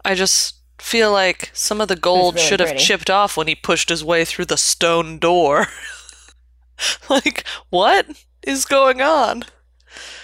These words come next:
Speaker 1: They just wanted him to be gold.
Speaker 2: Yeah, so I was reminded watching this of when Infinity War came out.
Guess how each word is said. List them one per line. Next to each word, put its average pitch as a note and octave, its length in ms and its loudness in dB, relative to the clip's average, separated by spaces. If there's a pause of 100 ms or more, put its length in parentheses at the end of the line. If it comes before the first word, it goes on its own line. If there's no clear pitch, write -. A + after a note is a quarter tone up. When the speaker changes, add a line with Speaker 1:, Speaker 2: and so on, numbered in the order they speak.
(360)
Speaker 1:
They F#3 100 -2
just F3+ 160 -4
wanted E3+ 240 -2
him E3+ 140 -8
to D#3+ 60 -12
be D#3+ 100 -4
gold. D3 440 -2 (840)
Speaker 2:
Yeah, B3 180 -4
so - 180 -4
I B3+ 140 2
was C#4 160 -4
reminded G3 360 -2
watching - 360 -8
this G3 220 -8
of - 200 -10
when C#3+ 380 -4 (340)
Infinity E3 540 -8
War G3+ 200 -6
came A#3 220 -10
out. A#3+ 380 -6